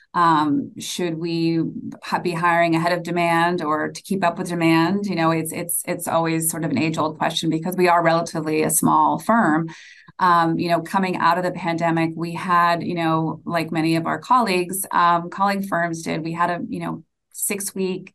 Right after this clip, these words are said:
eight-week wait list to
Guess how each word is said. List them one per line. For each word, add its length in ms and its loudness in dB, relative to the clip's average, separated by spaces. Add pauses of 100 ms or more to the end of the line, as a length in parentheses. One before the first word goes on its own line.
eight-week 480 -4 (320)
wait 260 0
list 500 -8 (120)
to 440 -4